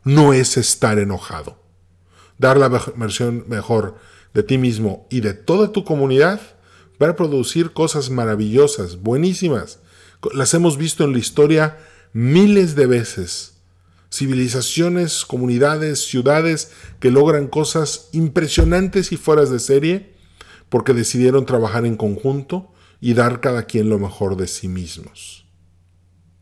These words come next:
Ese es el secreto. Entonces, cuando tú ya logras esto, cuando tú eres responsable de ti mismo, de tus acciones, y das la mejor versión de ti mismo,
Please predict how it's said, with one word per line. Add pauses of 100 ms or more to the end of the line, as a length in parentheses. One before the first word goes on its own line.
(600)
Ese
es
el
secreto. (1300)
Entonces,
cuando
tú
ya
logras
esto, (1300)
cuando
tú (100)
eres
responsable
de
ti
mismo, (1400)
de
tus
acciones, (680)
y
das
la
mejor
versión
de
ti
mismo,